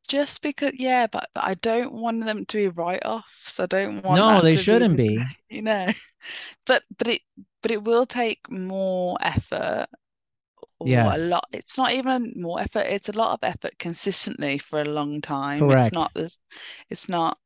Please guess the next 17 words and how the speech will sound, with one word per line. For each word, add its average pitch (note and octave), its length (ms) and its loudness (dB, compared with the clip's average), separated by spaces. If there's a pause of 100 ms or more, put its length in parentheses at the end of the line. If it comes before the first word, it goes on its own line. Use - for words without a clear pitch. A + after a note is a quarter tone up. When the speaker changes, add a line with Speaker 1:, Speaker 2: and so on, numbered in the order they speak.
(160)
Speaker 2:
People A#3+ 280 6
are D#4 160 8
averse E3+ 320 6
to D#3 120 4
that. G#2 220 2
Don't F3 240 2
you G#3 80 2
know F#3 180 6
this, A3 200 2
Harry? C4 320 6
<laughs> - 40 4 (1600)
Speaker 1:
Yeah, G#3+ 180 6
but G3 120 4
I F#3 100 4
don't G#3 420 0 (140)
get F#3+ 180 2
it. F3+ 300 2